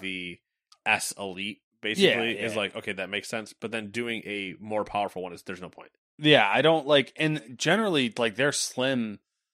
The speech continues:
Speaker 2: it's like a more of a heavy redesign where it's like
Speaker 1: We found out we could remove space.
Speaker 2: Yeah, where
Speaker 1: <laughs>
Speaker 2: they should just do, like, their slight redesigns and not do fa-, all new plastics and stuff, but whatever.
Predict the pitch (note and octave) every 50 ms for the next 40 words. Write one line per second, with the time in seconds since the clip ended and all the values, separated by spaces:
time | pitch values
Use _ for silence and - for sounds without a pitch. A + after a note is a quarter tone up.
0 | _ _ _ _ _ - A#2+ A#2 A2 - A#2+ A#2+ A2+ A2 - G#2 G2+ G2 F#2+ F#2+
1 | F#2 F2 A2 B2 B2 B2 B2 A2+ G#2 F#2+ - - B2 A#2+ A#2 A2 G2+ G2 G2+ A#2+
2 | C3 A#2 G2 F2 F2+ F#2 F#2 F#2 F#2 F#2 F#2 F#2+ F#2+ F#2+ F#2+ - - - G#2 G2
3 | F#2+ F#2 F#2 F2+ - - - _ _ _ _ _ _ _ _ _ _ - A2+ A2+
4 | A2+ - - A#2+ A2+ A2 G2+ G2+ G#2 G2+ A2 G2+ F#2+ G2+ G2+ G2 G2 F#2 F2+ -
5 | - - E2+ D#2 - - - - _ _ _ _ _ _ _ _ _ - D3 A#2
6 | F#2 E2+ E2 F2 G2 A2+ A#2+ A#2 A#2 A2+ A2 D#3 C3 - _ - B2+ C3+ C3 B2
7 | - - C#3 B2 A#2 A#2 A2+ - - - A#2 A#2 A#2 A2+ A2 G#2+ G#2 G2+ G2+ G2
8 | - - A2 G#2 G2 G2 F#2+ - - - B2 B2 A#2+ G2 G#2 G#2 G2+ F#2 F#2 F#2
9 | F#2 G2 F#2 F#2 F#2+ F#2+ F2+ F#2+ F#2+ F#2+ F#2+ F#2+ F#2+ - G2 F#2+ F#2+ F#2+ F2+ -
10 | - A2+ G#2 G2 F#2+ G#2 G#2 G#2+ G2 F2+ - - G2 F#2+ G2+ G2+ - - F2 E2
11 | - - E2 D#2+ - - E2 E2 E2 - - F3+ F#3+ E3+ A2+ E2 C#2+ - - -
12 | -